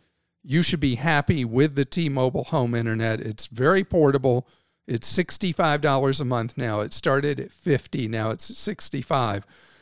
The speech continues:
But what's great is it's no contract, and you can cancel it at any time if you don't like it. And I'm not aware of there being any issues connected to Huawei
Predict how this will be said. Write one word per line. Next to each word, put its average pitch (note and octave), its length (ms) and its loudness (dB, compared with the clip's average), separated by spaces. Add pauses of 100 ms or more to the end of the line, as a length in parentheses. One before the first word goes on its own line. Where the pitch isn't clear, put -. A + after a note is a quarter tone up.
(220)
But C#3 300 0
what's C3+ 240 -2
great D#3 340 4
is C3 160 2
it's B2 220 -6
no C#3 180 6
contract, C#3+ 880 2 (540)
and A#2 480 2
you C3+ 220 -2
can C3+ 240 -4
cancel D3+ 560 0
it C3 80 2
at B2+ 60 2
any C#3 200 2
time B2+ 400 0
if - 140 -10
you G#2 100 -6
don't D3 340 2
like B2 320 0
it. G#2+ 220 -2 (640)
And B2+ 160 2
I'm A#2+ 220 2
not E3+ 240 2
aware D3+ 520 2
of B2 200 -4
there C3+ 160 0
being B2+ 420 -2
any D3+ 380 -4
issues C3 640 0 (540)
connected C3+ 560 0
to F3+ 240 0
Huawei A#2+ 760 2